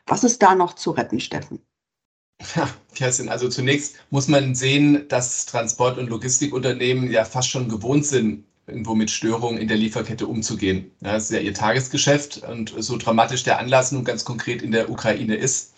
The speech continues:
Speaker 2: so nüchtern und professionell gehen die Transportunternehmen letztlich damit um. Also heißt konkret, es müssen Transportrouten umgeplant werden, es wird ausgewichen auf andere Verkehrsträger. Es müssen Notfallpläne erstellt werden für wegfallende L-K-W-Fahrer.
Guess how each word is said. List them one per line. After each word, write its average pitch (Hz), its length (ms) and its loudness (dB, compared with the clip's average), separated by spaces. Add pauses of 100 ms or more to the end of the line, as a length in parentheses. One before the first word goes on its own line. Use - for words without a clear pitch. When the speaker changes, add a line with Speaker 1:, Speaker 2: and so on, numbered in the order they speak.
Speaker 2:
so 127 140 2
nüchtern 135 360 6
und 127 100 -2
professionell 131 760 -2
gehen 131 260 -2
die 123 140 -4
Transportunternehmen 117 840 -2
letztlich 117 640 -6
damit 120 280 2
um. 139 240 2
Also 98 240 -4
heißt 110 180 -4
konkret, 117 420 -4
es - 140 -2
müssen 107 380 -2
Transportrouten 123 1000 -2 (180)
umgeplant 117 600 2
werden, 110 380 4
es 107 140 -6
wird 107 100 -8
ausgewichen 110 720 -2
auf 101 360 -6
andere 98 320 -4
Verkehrsträger. 117 920 0 (300)
Es - 120 -6
müssen 127 220 4
Notfallpläne 143 580 4
erstellt 123 460 0
werden 120 260 -2
für 120 220 -6
wegfallende 127 480 -4
L-K-W-Fahrer. 120 1000 -2